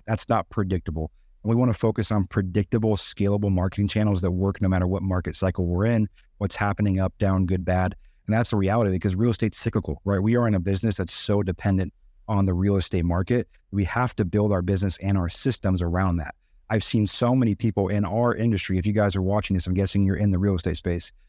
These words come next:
I've seen so many people fail, lose, and get burnt out because they build a business for a three-year period, not for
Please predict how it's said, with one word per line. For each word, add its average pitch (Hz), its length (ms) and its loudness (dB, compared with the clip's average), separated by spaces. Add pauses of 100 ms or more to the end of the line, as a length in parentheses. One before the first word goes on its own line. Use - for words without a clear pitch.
(260)
I've 117 120 0
seen 110 200 0
so 120 320 -2
many 113 180 2
people 92 460 -2 (500)
fail, 110 400 2
lose, 101 420 0 (240)
and 101 140 0
get 95 160 0
burnt 104 300 0
out 95 240 0
because 98 320 -2
they 101 80 0
build 107 260 0
a 98 60 -2
business 123 680 -2 (680)
for 117 240 2
a 104 100 -2
three-year 127 480 2
period, 101 640 0
not 107 280 0
for 104 360 0